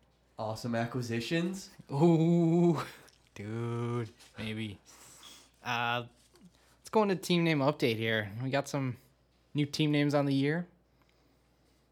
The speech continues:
Speaker 2: Tony is, uh, there's Kittles in there.
Speaker 1: Ugh. I don't get that.
Speaker 2: I don't either, actually.
Speaker 1: There's Kittles in there.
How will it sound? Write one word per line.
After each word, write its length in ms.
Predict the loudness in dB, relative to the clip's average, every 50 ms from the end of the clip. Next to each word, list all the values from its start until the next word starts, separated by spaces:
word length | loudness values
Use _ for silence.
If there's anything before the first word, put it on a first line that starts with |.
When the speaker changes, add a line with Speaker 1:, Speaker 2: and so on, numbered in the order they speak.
| _ _ -4
Speaker 2:
Tony 340 | 0 0 2 2 2 2
is, 220 | 0 0 -2 -2 -2
uh, 220 | 0 0 -2 -2 0
there's 220 | 0 0 0 0
Kittles 360 | -2 0 2 2 4 2 2 0
in 120 | 0 0
there. 320 | 0 2 0 0 -2 -4 -8 -16 _ _ _ _ _ _ _ _ _ _ _ _ _ _ _ _ _ _ _ -16
Speaker 1:
Ugh. 80 | -16 -16 -16 -20 -20 _ _ _ _ -20 -20 _ _ _ _
I 40 | -2
don't 180 | 0 0 0 0
get 180 | -4 -4 -4 -4
that. 280 | -4 -4 -4 -8 -6 -4
Speaker 2:
I 80 | -2 -2
don't 140 | 0 -2 -2
either, 320 | -4 -6 -6 -8 -8 -10 -10
actually. 440 | -10 -10 -10 -8 -10 -10 -10 -10 -10 -10 -12 -14
Speaker 1:
There's 280 | -10 -10 -10 -10 -10 -14
Kittles 480 | -20 -14 -12 -10 -8 -8 -10 -10 -12 -12
in 180 | -14 -12 -12
there. 280 | -14 -14 -14 -14 -16